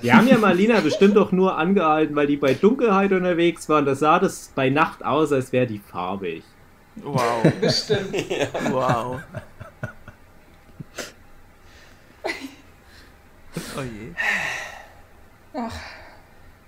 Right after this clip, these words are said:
Speaker 3: toll, jetzt hast du die Stimmung wieder versaut.
Speaker 2: Ja.
Speaker 3: Oh Mann.
Speaker 4: Ja, du hast es geschafft, Dave.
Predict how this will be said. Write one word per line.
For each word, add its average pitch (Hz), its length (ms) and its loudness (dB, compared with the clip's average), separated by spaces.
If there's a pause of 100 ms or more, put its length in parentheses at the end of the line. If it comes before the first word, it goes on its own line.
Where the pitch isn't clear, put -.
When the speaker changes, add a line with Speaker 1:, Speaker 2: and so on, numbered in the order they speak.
(160)
Speaker 3:
toll, 202 320 0
jetzt 185 180 -10
hast 214 200 -4
du 233 40 -8
die 202 340 -12 (220)
Stimmung 190 500 -12
wieder 165 180 -10
versaut. 165 600 -12
Speaker 2:
Ja. 117 640 -12 (680)
Speaker 3:
Oh 202 180 -10
Mann. 185 460 -14 (880)
Speaker 4:
Ja, 127 80 -6 (140)
du 240 160 0
hast - 160 0
es - 160 -12
geschafft, - 500 -6
Dave. 107 260 -14